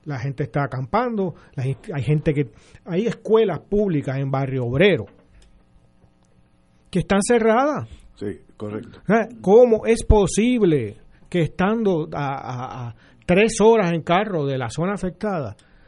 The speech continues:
Speaker 1: haya una escuela cerrada en Barrio
Speaker 2: No,
Speaker 1: Obrero?
Speaker 2: hay, hay cuatro, porque est-, este fin de semana yo hablé con una persona que vive allí, me dijo, hay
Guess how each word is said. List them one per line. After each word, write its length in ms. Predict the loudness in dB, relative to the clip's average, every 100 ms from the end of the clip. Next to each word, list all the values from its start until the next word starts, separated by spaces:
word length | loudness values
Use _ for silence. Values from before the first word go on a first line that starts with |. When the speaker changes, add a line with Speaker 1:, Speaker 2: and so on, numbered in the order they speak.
| -12
Speaker 1:
haya 240 | -2 0 2
una 140 | 0
escuela 340 | -2 0 0 0
cerrada 340 | -2 -2 0
en 80 | 0
Barrio 180 | -2 -2
Speaker 2:
No, 60 |
Speaker 1:
Obrero? 280 | -2 -2 -4
Speaker 2:
hay, 200 | -6 -10 -16 -12
hay 160 | -8 -8
cuatro, 420 | -2 -2 -2 -6
porque 340 | -10 -12 -12
est-, 180 | -12 -16 _
este 240 | -10 -10
fin 160 | -8 -8
de 80 | -8
semana 320 | -6 -6 -6
yo 120 | -6
hablé 180 | -6 -6
con 140 | -6 -8
una 100 | -8
persona 320 | -8 -8 -10
que 100 | -10
vive 280 | -8 -6 -6
allí, 200 | -6 -10 -16 -20 -20 -10
me 120 | -8
dijo, 180 | -6 -6
hay 140 | -8